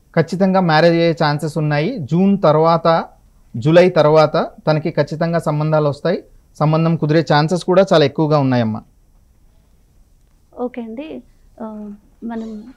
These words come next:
Speaker 2: లక్కీ నంబర్స్ గురించి చెప్తున్నాం గురుగారు.
Speaker 1: ఓకే అమ్మా, లక్కీ నంబర్స్ అనేవి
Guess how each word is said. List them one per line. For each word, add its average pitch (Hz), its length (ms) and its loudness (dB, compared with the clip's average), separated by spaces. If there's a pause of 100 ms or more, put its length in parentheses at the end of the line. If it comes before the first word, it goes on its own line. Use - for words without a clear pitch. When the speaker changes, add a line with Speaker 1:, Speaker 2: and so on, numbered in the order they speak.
(120)
Speaker 2:
లక్కీ 240 280 -6
నంబర్స్ 240 400 -6
గురించి 220 340 -10
చెప్తున్నాం 202 400 -14
గురుగారు. 202 340 -16 (220)
Speaker 1:
ఓకే - 180 -10
అమ్మా, - 920 -12
లక్కీ 147 340 -4
నంబర్స్ 185 400 -4
అనేవి 147 520 -6